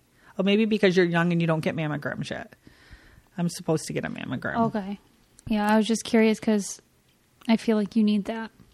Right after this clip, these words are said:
Speaker 1: Yeah, she, so we did schedule that. Um, she did put me in. They're gonna schedule. She asked me how my hearing and stuff is, and I told her horrible.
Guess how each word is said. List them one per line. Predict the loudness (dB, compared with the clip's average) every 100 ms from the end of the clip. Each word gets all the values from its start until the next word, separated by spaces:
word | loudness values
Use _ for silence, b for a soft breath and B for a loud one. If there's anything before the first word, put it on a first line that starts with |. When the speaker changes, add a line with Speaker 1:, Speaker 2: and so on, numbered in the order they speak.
| -4
Speaker 1:
Yeah, | -2 -2
she, | -4 -4 0
so | 0 2
we | 2 4
did | 4 2
schedule | 2 4 4
that. | 4 4 2 B B B B
Um, | 6 6 4 2
she | 2 2
did | 4 4 4
put | 0 2
me | 2 2
in. | 4 2
They're | 2
gonna | 2 2
schedule. | 2 4 6 6 4
She | 4
asked | 2 4
me | 2
how | 4
my | 2 2
hearing | 2 2 2
and | 0
stuff | -2 -4 -2 0
is, | 0 2
and | 0
I | 0
told | 0
her | 0 0
horrible. | 2 4 6 4 4 4 4